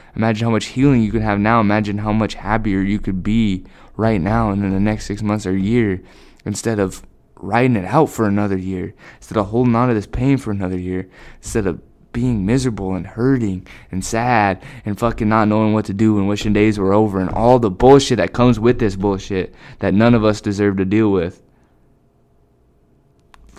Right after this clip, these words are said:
So why, so why, why are we so scared to ask for help? I mean, that's me included. It's because that's how we're trained. We're trained that we're not supposed to ask for help till it's too late.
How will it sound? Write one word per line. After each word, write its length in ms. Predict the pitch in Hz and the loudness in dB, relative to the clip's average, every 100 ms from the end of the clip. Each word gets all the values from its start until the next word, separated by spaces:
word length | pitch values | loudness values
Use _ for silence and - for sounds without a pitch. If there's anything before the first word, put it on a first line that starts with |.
| - | -20
So 140 | - - | -14 -8
why, 180 | 123 | -6
so 200 | 135 131 | -4 -6
why, 500 | 101 101 123 139 117 - - _ | -8 -6 -2 -2 -2 -6 -20 _
why 220 | - 104 131 | -12 -4 -2
are 80 | |
we 80 | 117 | -2
so 240 | 101 110 101 | -4 -4 -6
scared 400 | - 98 127 113 | -6 -2 0 0
to 60 | |
ask 240 | 90 113 - | -2 -4 -6
for 100 | 95 | -10
help? 480 | 101 131 - - - _ - _ | -6 -6 -6 -14 -20 _ -20 _
I 60 | 117 | -4
mean, 140 | 113 | -2
that's 180 | 110 113 | -2 -2
me 180 | 104 127 | -2 0
included. 640 | 113 - 127 160 104 - _ _ _ _ _ _ _ _ _ _ _ _ | -2 0 0 2 0 -6 _ _ _ _ _ _ _ _ _ _ _ _
It's 100 | 113 | -8
because 640 | 107 110 117 110 98 95 - _ _ _ _ - - - - | -6 -4 -2 -2 -4 -8 -18 _ _ _ _ -20 -20 -20 -18
that's 160 | - 110 | -10 -6
how 120 | 131 | -4
we're 100 | 113 | -4
trained. 640 | 92 - 123 160 107 85 - - | -6 -4 0 0 0 -6 -14 -8
We're 120 | 104 | -6
trained 300 | 101 120 139 | -4 -2 -2
that 80 | 127 | 0
we're 80 | 104 | -2
not 160 | 113 101 | -4 -4
supposed 280 | 104 107 | -6 -6
to 100 | - | -8
ask 160 | 95 98 | -10 -8
for 100 | 98 | -8
help 220 | 101 - | -6 -6
till 140 | 95 82 | -6 -8
it's 120 | - | -8
too 140 | - | -10
late. 260 | - - | -8 -8